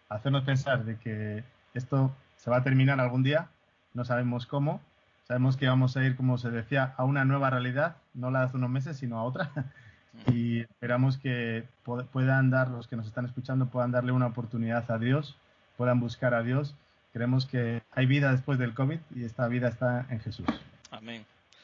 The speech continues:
Speaker 2: No sé, Daniel, si de comentarios, preguntas, pues, pues seguimos. Pues muchas gracias, Unai, por habernos acompañado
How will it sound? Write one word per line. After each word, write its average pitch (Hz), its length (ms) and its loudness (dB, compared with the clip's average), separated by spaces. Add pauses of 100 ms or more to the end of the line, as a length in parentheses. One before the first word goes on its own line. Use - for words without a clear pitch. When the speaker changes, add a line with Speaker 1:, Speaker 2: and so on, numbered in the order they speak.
(360)
Speaker 2:
No 131 100 -12
sé, 131 200 -6
Daniel, 135 300 -2
si 131 500 -10 (260)
de 127 400 -8 (160)
comentarios, 135 560 -2
preguntas, 156 680 -2
pues, - 140 -10 (840)
pues 120 120 -10
seguimos. 139 560 -4
Pues 131 140 -8
muchas 151 260 2
gracias, 143 320 0
Unai, 135 240 0
por 123 260 -4
habernos 127 300 -2
acompañado 131 800 -2